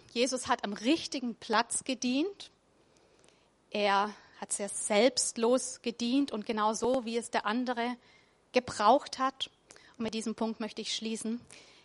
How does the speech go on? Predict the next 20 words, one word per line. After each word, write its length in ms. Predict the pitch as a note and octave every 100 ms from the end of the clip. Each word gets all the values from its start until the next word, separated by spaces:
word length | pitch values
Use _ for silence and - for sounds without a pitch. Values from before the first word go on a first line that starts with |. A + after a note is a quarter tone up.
| _
Er 260 | A3+ A3+ -
hat 180 | G#3+ -
auch 200 | G#3 - -
kraftvoll 880 | - A3+ B3+ - - - G3 F3+ F3
gedient, 560 | F3+ - F#3+ F3+ F#3
im 140 | - G#3
Sinne 360 | A#3 A3+ G#3+
von, 320 | - G3 G#3 -
er 160 | G#3
hat 120 | G#3+ - _
aus 380 | G3+ A3+ C#4 -
der 160 | G3+
Kraft 580 | - - G#3 A3 - -
Gottes 540 | G#3+ A3+ - F3 - - - _
heraus 580 | G3 F#3 F3 F3+ - -
gedient. 460 | A3+ G#3+ E3+ - - _ _ _ _ _ _ - _ _ _ _ _ _ _
Vers 300 | - A3+ -
vierunddreißig 640 | - A3 G3+ - F#3+ G3 F#3+
und 100 | F3+
fünfunddreißig 880 | G3 G3 A3+ - G#3+ G#3+ A#3 -